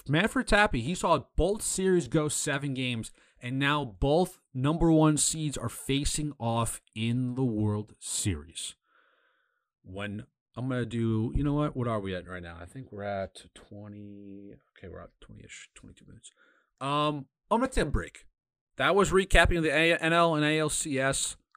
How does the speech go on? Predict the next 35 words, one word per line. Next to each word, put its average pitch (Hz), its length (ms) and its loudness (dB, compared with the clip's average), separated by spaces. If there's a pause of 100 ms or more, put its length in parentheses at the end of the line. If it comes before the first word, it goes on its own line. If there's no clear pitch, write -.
(200)
Take - 260 0
a 196 40 -16
quick 220 340 2
break. 175 380 4 (180)
When 107 100 0
we 131 80 6
come 214 320 2
back, 175 400 4 (1080)
I'm 131 80 -6
gonna 135 140 2
recap 135 320 10
the 117 80 0
World 117 220 2
Series. 87 440 -4 (580)
I 117 120 6
thought 135 220 2
I 120 40 4
would 113 100 0
do 107 100 -2
World 101 220 -2
Series 92 240 -4
first, 135 360 2
but 95 100 -2
it 98 80 -6
kinda 110 180 -2
made, 95 260 -2 (160)
made 92 240 -2
some 87 160 -6
sense 95 400 -4
to 87 100 -14
do 87 180 -6
the 87 220 -4 (600)
L 107 140 -2
C 104 300 -2
S, - 500 -6